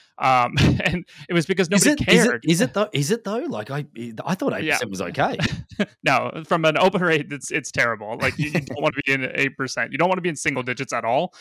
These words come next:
Speaker 2: Right.
Speaker 1: Um, you definitely wanna be sitting around the thirty percent. And just i-, insight into our business, we're sitting about, for all of our emails, forty-two percent right now open rate, which means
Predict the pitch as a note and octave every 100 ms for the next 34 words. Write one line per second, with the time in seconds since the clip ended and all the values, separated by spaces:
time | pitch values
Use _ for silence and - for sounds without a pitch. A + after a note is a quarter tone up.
0 | - E2 C3 A#2+ A#2+ C3 B2+ D3+ E3 D3
1 | C3 B2 D3 C3+ B2 A#2+ A#2 A2+ B2+ A#2+
2 | C3+ A#2 B2 B2 B2+ C3 - _ - _
3 | C#3+ C3+ D3+ D3 D3 C3 B2 B2+ D3 C#3
4 | A#2+ B2 A#2+ - C#3+ - D3+ C3 B2 A#2+
5 | B2 - - C#3 C#3+ C#3+ D3+ D3+ D#3 D#3+
6 | D#3+ D#3+ - D3+ C#3+ - C3+ - A#2 A#2
7 | - A2+ A2 A2 - A#2 A#2 A2 - _
8 | _ - C3 - C3 A#2